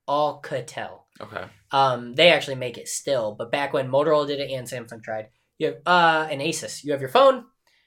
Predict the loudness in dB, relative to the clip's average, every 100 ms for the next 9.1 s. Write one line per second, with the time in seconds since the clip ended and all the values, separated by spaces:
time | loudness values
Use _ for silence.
0 | _ _ _ _ _ -6 2 2 4 4
1 | 4 4 0 -2 -2 2 2 0 0 0
2 | 0 -2 0 0 2 2 2 0 4 4
3 | 4 0 0 2 0 -4 -8 -4 -4 -2
4 | -4 -6 -10 -2 -2 -2 -8 -12 -8 -6
5 | -4 -4 -4 -4 -10 -10 -10 -12 -12 _
6 | _ _ -2 4 4 2 -4 -6 2 4
7 | 4 2 2 2 0 -4 -4 -4 -6 -8
8 | _ _ _ _ _ _ _ _ _ -10
9 | -10